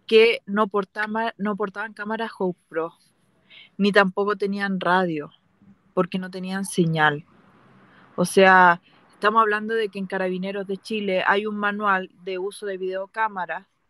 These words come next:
de enero del dos mil veinte que al parecer no sirve de nada, o los carabineros en sí, la, dentro de la institución no lo toman tanto en cuenta, porque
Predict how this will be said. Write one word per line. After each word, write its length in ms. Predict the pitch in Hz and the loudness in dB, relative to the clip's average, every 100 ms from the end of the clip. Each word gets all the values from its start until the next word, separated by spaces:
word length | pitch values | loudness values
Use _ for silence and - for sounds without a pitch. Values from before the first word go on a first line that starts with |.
| - | -12
de 140 | 180 | -8
enero 480 | 175 165 175 247 254 | -8 -8 -4 -2 -2
del 140 | 226 | -2
dos 120 | 196 185 | -4 -4
mil 200 | 180 175 | -6 -8
veinte 500 | 180 175 - 190 - _ _ _ _ _ _ _ _ _ _ _ | -12 -14 -14 -14 -16 _ _ _ _ _ _ _ _ _ _ _
que 380 | - 233 247 226 _ _ _ _ _ _ _ _ | 4 6 6 2 _ _ _ _ _ _ _ _
al 160 | - 190 | -2 0
parecer 340 | 202 196 240 | 0 -2 -6
no 100 | 226 | -8
sirve 300 | 226 233 220 | -10 -8 -6
de 120 | 226 240 | -6 0
nada, 520 | 277 254 214 233 - _ | 2 4 2 -4 -10 _
o 960 | - 196 185 185 185 185 180 180 175 175 | -10 -8 -6 -6 -8 -8 -10 -10 -12 -8
los 160 | 175 185 | -8 -8
carabineros 440 | 196 185 185 202 | -6 -6 -6 -8
en 80 | 208 | -10
sí, 420 | - 220 220 220 | -16 -16 -12 -8
la, 180 | 208 196 - | -4 -4 -4
dentro 300 | 190 196 202 | -8 -6 -10
de 60 | |
la 40 | 196 | -12
institución 400 | 190 190 226 220 | -12 -10 -6 0
no 100 | 220 | 0
lo 120 | 196 | 4
toman 340 | 269 302 220 | 4 4 0
tanto 240 | 180 180 185 | -4 -6 -8
en 80 | |
cuenta, 520 | 175 202 208 - 226 - _ _ _ _ _ _ | -2 -2 -2 -2 -4 -4 _ _ _ _ _ _
porque 540 | - 302 269 - 233 | -4 -4 -4 -4 -2